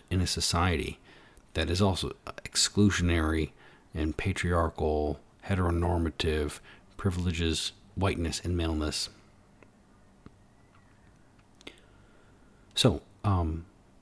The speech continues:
is this an accurate snapshot of our society? Right? Is all of this true? And again, we want some sort of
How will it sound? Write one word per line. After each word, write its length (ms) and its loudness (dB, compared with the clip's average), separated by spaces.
is 220 10
this 180 4
an 80 8
accurate 400 4
snapshot 640 -2
of 160 0
our 100 2
society? 640 -6
Right? 300 -2
Is 240 12
all 200 4
of 100 -2
this 180 -2
true? 340 -6
And 280 2
again, 280 6
we 100 2
want 300 2
some 300 0
sort 200 2
of 220 -4